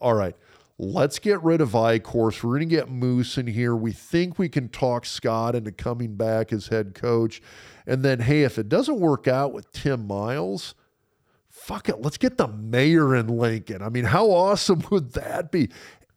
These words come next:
Everybody thought these were great decisions at the time, and the fact that they haven't panned out, or at least haven't panned out yet in Hoiberg's case, that's not because you had an, an,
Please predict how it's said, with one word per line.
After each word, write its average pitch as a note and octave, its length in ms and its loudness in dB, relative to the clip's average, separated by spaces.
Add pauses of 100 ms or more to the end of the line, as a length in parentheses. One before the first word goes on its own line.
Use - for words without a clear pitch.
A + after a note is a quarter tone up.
(160)
Everybody A#3 880 4
thought B2+ 440 2
these A#2+ 220 2
were A2 200 2
great A2 560 0
decisions G#2+ 720 -2
at B2+ 360 -4
the F3 80 0
time, B2+ 420 -2
and B2+ 120 -4
the A#2+ 40 -4
fact A#2+ 420 -4
that A#2 140 -4
they A2 140 0
haven't A2+ 400 0
panned A2 340 -6
out, A#2 220 0
or A#2 100 2
at G#2+ 80 -4
least B2 220 -2 (320)
haven't A#2 320 0
panned A2 340 -2
out G2 220 -2
yet G#2+ 380 0
in G2 80 -12
Hoiberg's G#2+ 560 -4
case, G2 480 -4 (840)
that's F#3+ 300 2
not F#3+ 320 0
because D#3 460 0
you C3+ 100 -2
had C#3 380 4
an, A2+ 360 0 (480)
an, D3+ 160 0